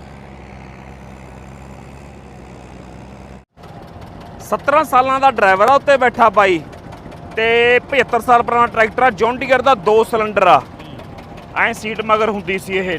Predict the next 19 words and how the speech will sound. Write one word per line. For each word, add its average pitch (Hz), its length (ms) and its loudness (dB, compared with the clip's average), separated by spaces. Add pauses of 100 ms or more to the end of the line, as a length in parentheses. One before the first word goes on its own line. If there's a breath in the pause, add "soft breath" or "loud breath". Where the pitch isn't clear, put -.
ਟੋਚਨ 190 260 -6
ਮੁਕਾਬਲੇ 220 420 0
ਤੇ 240 100 -6
ਲੈ 208 180 4
ਕੇ 185 120 -4
ਆਏ, 226 120 2
ਕਿਸਾਨ 196 500 -6
ਆ, 240 80 0
ਖੇਤੀ 220 480 -2
ਅੱਜ 170 140 -2
ਵੀ 233 160 -10
ਕਰਦਾ 180 360 0
ਵਾ। 127 160 -4 (880)
ਇੱਥੋਂ 269 240 -8
ਦੇ 254 100 -4
ਕਿਸਾਨ 220 360 -4
ਆਏ 220 180 2
ਹੁੰਦੇ 165 300 -6
ਸੀਗੇ, 170 300 -6